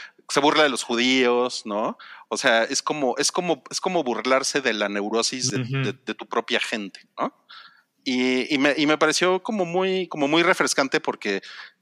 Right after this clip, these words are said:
Speaker 1: sí, o sea, también es una película que está como muy, muy orgullosa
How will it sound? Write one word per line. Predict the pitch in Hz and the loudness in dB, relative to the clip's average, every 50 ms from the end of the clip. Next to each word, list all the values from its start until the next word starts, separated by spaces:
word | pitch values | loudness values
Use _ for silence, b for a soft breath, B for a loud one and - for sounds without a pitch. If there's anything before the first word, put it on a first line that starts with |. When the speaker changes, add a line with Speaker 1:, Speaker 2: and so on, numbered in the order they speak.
| _ _ _ _ | _ _ _ _
Speaker 1:
sí, | - - 165 160 156 156 - - _ _ _ - | 0 2 4 4 4 2 0 -6 _ _ _ -4
o | 127 | -2
sea, | - 135 - | 0 2 2
también | 151 131 131 135 151 151 160 | 2 4 4 4 4 4 4
es | 156 - | 2 2
una | 156 151 139 | 0 0 2
película | - 131 131 - 143 135 - | 2 -2 -2 2 2 0 0
que | - - | 0 -2
está | - 127 - | -2 -2 -2
como | - 127 123 107 | -2 -4 -4 -4
muy, | 104 110 120 127 - | -2 -2 -4 -4 -4
muy | 120 123 127 131 | -2 -2 0 2
orgullosa | 135 135 139 - 113 107 98 110 110 113 - - 127 120 120 120 - | 2 0 0 -2 -4 -4 -2 -2 -2 -2 0 0 0 2 2 0 -2